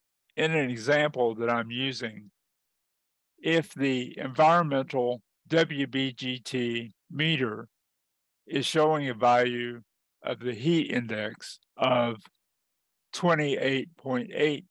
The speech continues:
degrees Celsius, and let's say the employee is wearing a Tyvek suit, then from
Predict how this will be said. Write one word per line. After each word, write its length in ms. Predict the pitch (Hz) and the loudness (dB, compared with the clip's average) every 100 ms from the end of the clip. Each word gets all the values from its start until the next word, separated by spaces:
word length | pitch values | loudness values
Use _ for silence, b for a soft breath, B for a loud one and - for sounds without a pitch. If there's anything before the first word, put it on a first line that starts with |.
| _ | _
degrees 440 | 135 127 131 120 - | -14 -8 -6 -6 -4
Celsius, 840 | - 170 156 - 113 110 - - _ _ _ _ _ _ - | 4 4 4 -2 -6 -8 -12 -18 _ _ _ _ _ _ 0
and 480 | 139 139 135 123 123 _ _ _ - | 2 4 2 0 -6 _ _ _ 2
let's 260 | 156 170 | 4 4
say 380 | - 147 131 131 | 2 4 4 4
the 500 | 120 127 123 117 110 - _ | 0 0 0 -2 -6 -12 _
employee 800 | 135 127 139 139 135 135 131 123 | -8 -4 0 2 4 2 -2 -6
is 180 | - 113 | -10 -8
wearing 600 | 127 135 127 123 123 113 - _ _ _ - | -2 0 2 0 -2 -10 -20 _ _ _ -2
a 120 | 147 | 0
Tyvek 600 | - 139 127 104 107 - | 4 4 4 2 -6 -8
suit, 340 | - 165 123 - - _ _ _ _ _ - | -2 0 -2 -6 -20 _ _ _ _ _ -8
then 340 | 123 120 113 - _ _ | -6 -6 -8 -12 _ _
from 400 | 135 123 117 | 2 2 0